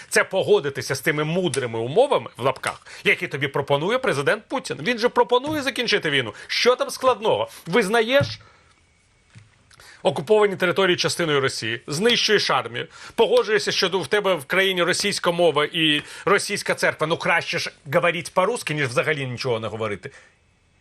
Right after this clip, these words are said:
І бути в могилі. Тобі простий вихід. Або ти говориш мовою, якою ти говорив вічно в цій країні, або тебе вбивають. Ну в чому проблема, якщо ти будеш жити в мирній Росії, якщо вже до кінця піти?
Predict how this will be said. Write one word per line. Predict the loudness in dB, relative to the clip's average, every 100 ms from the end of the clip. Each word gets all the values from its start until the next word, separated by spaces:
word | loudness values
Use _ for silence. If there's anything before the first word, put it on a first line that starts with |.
| -2
І | 0
бути | 2 0
в | 2
могилі. | 2 2 0 -2 -4
Тобі | 0 2
простий | 2 2 2 2
вихід. | 2 0 -2 -2
Або | 0 2
ти | 2
говориш | 4 4 2 0
мовою, | 2 4 4 0
якою | 4 4
ти | 4 -2 2
говорив | 4 4 2 -2 -2
вічно | 0 2 0 -6
в | -4
цій | -2
країні, | 0 0 0 -2 -8 _ _ _ _ _ _
або | 0 2 2
тебе | 2 2
вбивають. | 2 2 2 0 -2 -10 -20 _ _ 0
Ну |
в | 0
чому | 2 2 2
проблема, | 0 0 2 2 2
якщо | 0 -2
ти | -2
будеш | 0 -2
жити | 0 -2
в | -2 0 -2 -2 -6
мирній | -2 0 0 0 2
Росії, | 2 2 0 -4 -4 -6 -10 _ -8
якщо | -4 0
вже | 0 2
до | -2
кінця | -4 -4 -4
піти? | -6 -10 -16